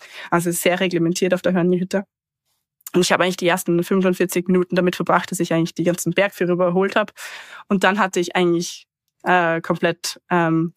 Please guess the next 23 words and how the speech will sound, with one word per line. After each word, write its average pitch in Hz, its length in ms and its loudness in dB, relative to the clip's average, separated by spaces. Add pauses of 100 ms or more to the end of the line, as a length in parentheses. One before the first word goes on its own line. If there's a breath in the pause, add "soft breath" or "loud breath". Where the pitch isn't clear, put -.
(160)
freie 180 360 2
Bahn. 170 380 0 (120)
Also 180 180 -2
ich - 100 -8
bin 175 260 2
wirklich 180 240 -4
zwei 175 220 2
Drittel 180 460 0 (520 loud breath)
des 175 140 0
gesamten 175 420 2
Aufstiegs - 500 -2
war 156 100 4
ich - 140 -2
eigentlich 170 200 0
alleine. 160 320 0
Ich - 140 -6
habe 160 120 -6 (300)
ka-, - 280 -12
mit 180 220 2
niemandem 175 440 2
geredet. 180 520 0
Ich - 160 -6
war, 160 380 0